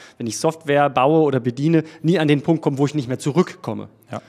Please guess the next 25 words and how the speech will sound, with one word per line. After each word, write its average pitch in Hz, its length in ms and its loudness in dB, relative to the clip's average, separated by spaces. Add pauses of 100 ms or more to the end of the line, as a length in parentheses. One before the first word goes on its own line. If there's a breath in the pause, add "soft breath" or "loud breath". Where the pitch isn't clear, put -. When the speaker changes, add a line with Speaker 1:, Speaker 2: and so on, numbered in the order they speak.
(120)
Speaker 1:
Äh, - 160 -12
Robustheit, 139 1080 0
ähm, 120 800 -6
Vorhersehbarkeit 143 960 0
ist - 100 -12
so 127 80 -6
ein 123 80 -8
Punkt. 123 360 -4
Also 113 320 -10
was 127 180 -6
habe 131 80 -2
ich - 80 -12
für 139 60 -6
eine 123 80 -2
Erwartungskonformität? 139 1300 -2
Kann 151 280 -2
ich - 480 -8
vorhersehen, 151 640 0
was 143 180 -2
passiert, 160 340 -4
wenn 143 140 0
ich 151 180 -4
auf 135 140 -4
Datei 131 380 -2
drucken 147 460 -4